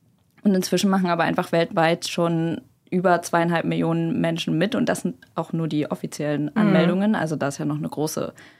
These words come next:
Speaker 1: Dunkelziffer da hinten an Leuten, die irgendwie das überhaupt mal ausprobieren. Und ja, inzwischen ist es so ein großer Hype, dass man das, oder dass viele das online schon mit dem Black Friday vergleichen. Und ja, es lässt sich irgendwie nicht mehr so richtig wegdenken und vor allem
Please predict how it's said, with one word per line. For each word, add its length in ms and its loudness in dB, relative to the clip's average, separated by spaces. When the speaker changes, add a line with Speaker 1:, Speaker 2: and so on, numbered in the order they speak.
Speaker 1:
Dunkelziffer 500 2
da 100 2
hinten 220 0
an 120 0
Leuten, 440 -2
die 260 -2
irgendwie 340 -4
das 180 -6
überhaupt 320 -6
mal 160 -2
ausprobieren. 600 -4
Und 420 2
ja, 200 6
inzwischen 420 0
ist 100 0
es 120 -4
so 80 0
ein 80 2
großer 320 -2
Hype, 200 0
dass 160 0
man 160 2
das, 360 0
oder 180 2
dass 180 2
viele 320 2
das 260 0
online 340 2
schon 120 0
mit 80 0
dem 120 0
Black 180 2
Friday 320 0
vergleichen. 680 0
Und 560 -2
ja, 260 -2
es 280 -8
lässt 220 -4
sich 180 -6
irgendwie 220 0
nicht 120 0
mehr 140 -2
so 60 -2
richtig 280 -4
wegdenken 380 -2
und 80 -2
vor 180 -4
allem 280 0